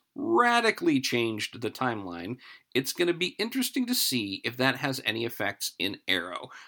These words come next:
I imagine the Legends crew will be somewhat insulated because they're a little bit outside of time anyway, but who knows? So, uh, I, I will say that one of the things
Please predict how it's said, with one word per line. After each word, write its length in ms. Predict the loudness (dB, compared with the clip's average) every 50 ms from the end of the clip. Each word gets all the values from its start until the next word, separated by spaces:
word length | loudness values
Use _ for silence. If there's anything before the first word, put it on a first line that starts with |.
| -18 _ 0
I 60 | 2
imagine 480 | 4 4 4 4 4 4 4 4 2 2
the 100 | 4 4
Legends 520 | 4 4 4 4 4 2 0 -2 -2 -4
crew 240 | -4 -4 -2 0 2
will 100 | 2 2
be 160 | 0 0 -2
somewhat 500 | -2 0 2 2 2 2 2 2 0 0
insulated 580 | 0 0 0 0 2 4 6 6 6 6 4 2
because 320 | 0 -4 -2 -2 -4 -4 -2
they're 140 | -2 0 0
a 40 |
little 240 | 0 2 2 2 2
bit 120 | 2 4 4
outside 380 | 4 2 2 0 0 -2 -2
of 80 | -4 -6
time 260 | -6 -8 -8 -6 -4
anyway, 500 | -2 0 0 2 2 0 0 -2 -4 -8 _ _ _ _ _ _
but 180 | -2 -2 0 0
who 200 | 2 4 4 4
knows? 380 | 4 2 0 -4 -8 -8 -6
So, 460 | -6 -4 0 2 2 4 4 4 2
uh, 340 | 0 0 -2 0 0 0 2 2
I, 200 | 0 0 2 0
I 20 |
will 180 | 0 0 0 0
say 160 | 0 0 0
that 160 | 0 0 -2
one 240 | -2 0 2 2 2
of 100 | 2 2
the 100 | 0 -2
things 540 | -2 -2 -4 -6 -6 -8 -8 -8 -8 -8 -8